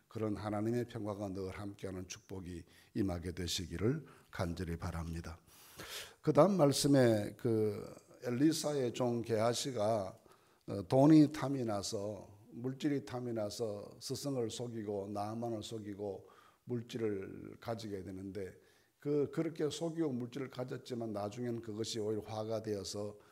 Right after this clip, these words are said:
그가 나병 환자가 되었다라는 내용이 마지막에 첨가되는 말씀으로 있습니다. 오히려 차라리 그렇게 하지 말고 나아만에게 일정한 것을 정직하게 요구했더라면 더 좋았을 뻔했다는 생각을 하게 됩니다.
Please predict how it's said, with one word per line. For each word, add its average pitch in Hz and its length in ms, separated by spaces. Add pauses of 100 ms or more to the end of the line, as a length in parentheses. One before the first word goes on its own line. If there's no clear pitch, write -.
(120)
그가 135 200
나병 107 460
환자가 104 520
되었다라는 98 760
내용이 95 400
마지막에 98 720 (400)
첨가되는 101 680
말씀으로 90 840
있습니다. 90 500 (1080)
오히려 143 360
차라리 135 480
그렇게 135 300
하지 117 180
말고 107 680
나아만에게 107 920 (420)
일정한 120 480
것을 104 460
정직하게 143 600
요구했더라면 110 760
더 104 180
좋았을 104 420
뻔했다는 101 480
생각을 92 540
하게 90 260
됩니다. 90 440